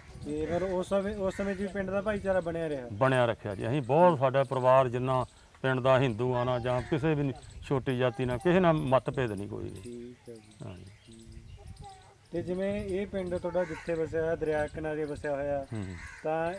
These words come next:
Speaker 1: ਇਹਦਾ ਤੁਹਾਨੂੰ ਕੋਈ ਸੁੱਖ ਵੀ ਆ ਜਾਂ ਕੀ ਇਹ ਔਖ ਆਉਂਦੀ ਹੈ ਕੋਈ?
Speaker 2: ਵੇਖੋ ਜੀ, ਸੁੱਖ ਵੀ ਬੜਾ ਤੇ ਔਖ ਵੀ ਬੜੀ ਆ।
Speaker 1: ਹਾਂਜੀ।
Speaker 2: ਜੇ ਆਪਾਂ ਅਸੀਂ ਦਰਿਆ ਨੂੰ ਚੱਲ ਜਾਈਏ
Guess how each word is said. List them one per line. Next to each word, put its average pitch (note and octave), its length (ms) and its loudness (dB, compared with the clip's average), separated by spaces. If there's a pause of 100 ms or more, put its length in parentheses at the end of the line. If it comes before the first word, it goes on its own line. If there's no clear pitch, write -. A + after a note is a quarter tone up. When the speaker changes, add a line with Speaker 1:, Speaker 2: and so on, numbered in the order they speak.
(140)
Speaker 1:
ਇਹਦਾ F#3 240 2
ਤੁਹਾਨੂੰ F3+ 240 -6
ਕੋਈ F#3 100 -8
ਸੁੱਖ E3 240 -4
ਵੀ F3+ 220 -2
ਆ F3 180 2
ਜਾਂ E3+ 200 -2
ਕੀ F3 260 -10
ਇਹ F#3 320 -8
ਔਖ D#3+ 260 -2
ਆਉਂਦੀ D3+ 320 -6
ਹੈ D3+ 40 -4
ਕੋਈ? C#3+ 220 -10 (420)
Speaker 2:
ਵੇਖੋ F3+ 500 -4
ਜੀ, G3+ 320 -2 (600)
ਸੁੱਖ D#3+ 200 8
ਵੀ A3 160 12
ਬੜਾ F3+ 300 12
ਤੇ F3+ 100 8
ਔਖ D3 240 10
ਵੀ D3 160 6
ਬੜੀ F2 240 0
ਆ। - 160 -16
Speaker 1:
ਹਾਂਜੀ। A#2 300 -12 (1500)
Speaker 2:
ਜੇ A#2 140 0
ਆਪਾਂ D3+ 280 8
ਅਸੀਂ E3+ 140 4
ਦਰਿਆ C#3 300 10
ਨੂੰ E3 100 6
ਚੱਲ D#3+ 180 8
ਜਾਈਏ E3 300 6